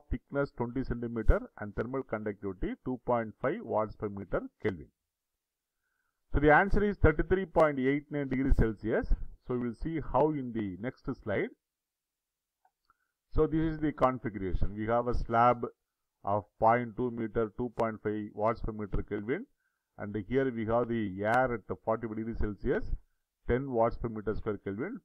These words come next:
T P is the temperature on the surface here. We have to calculate T P and T Q is twenty-five degree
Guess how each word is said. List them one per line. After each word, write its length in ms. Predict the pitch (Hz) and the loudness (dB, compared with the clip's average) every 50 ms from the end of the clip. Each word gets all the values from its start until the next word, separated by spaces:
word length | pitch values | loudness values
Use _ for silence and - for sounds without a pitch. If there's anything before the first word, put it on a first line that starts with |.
| _ - | _ 8
T 140 | - 165 156 | 8 8 6
P 200 | 139 - 156 151 | 4 -4 -4 -2
is 80 | 139 127 | 0 0
the 80 | 131 | 0
temperature 480 | - - 113 113 120 127 123 - - 113 | 0 0 -2 -2 -2 -2 -2 -2 -2 -2
on 100 | 104 104 | -2 -2
the 240 | 104 101 95 92 85 | -6 -6 -6 0 4
surface 520 | - - 110 110 107 - 135 135 120 117 107 | 4 4 4 4 0 -4 -6 -4 0 0 -2
here. 220 | 104 107 117 156 208 233 135 | -2 -2 -4 -4 -4 -6 -6
We 100 | 104 104 | -4 -2
have 200 | 110 110 113 - | -2 -2 -4 -6
to 60 | 113 | -10
calculate 560 | - - 110 107 117 107 - 110 107 104 101 - - | -6 -2 -2 -2 -2 -4 -6 -6 -6 -6 -4 -6 -6
T 140 | 113 117 113 - - | -6 -6 -6 -6 -6
P 180 | 135 185 247 269 _ _ _ _ _ _ _ _ - | -6 -6 -6 -8 _ _ _ _ _ _ _ _ -10
and 160 | 101 101 101 - | -10 -10 -6 -4
T 140 | - 127 135 - | -2 -2 -2 -4
Q 180 | - 127 123 123 | -4 -4 -4 -4
is 80 | 117 - | -6 -6
twenty-five 320 | - 107 110 110 104 104 | -8 -8 -8 -6 -6 -6
degree 300 | 101 101 101 117 190 277 | -6 -4 -4 -4 -6 -6